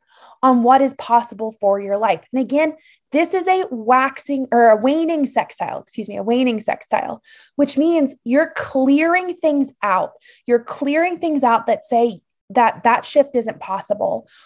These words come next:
or you're not gonna get there fast enough, or you need to be there by X, Y, Z, um, or it's not happening.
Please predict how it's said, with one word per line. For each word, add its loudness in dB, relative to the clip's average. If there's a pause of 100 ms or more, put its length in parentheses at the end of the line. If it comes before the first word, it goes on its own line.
or 6
you're 0
not 2
gonna 4
get 2
there 2
fast -2
enough, -8
or 4
you 2
need 0
to -6
be -6
there 2
by 0
X, -10
Y, -2
Z, -12 (420)
um, 2
or 4
it's -4
not 2
happening. -8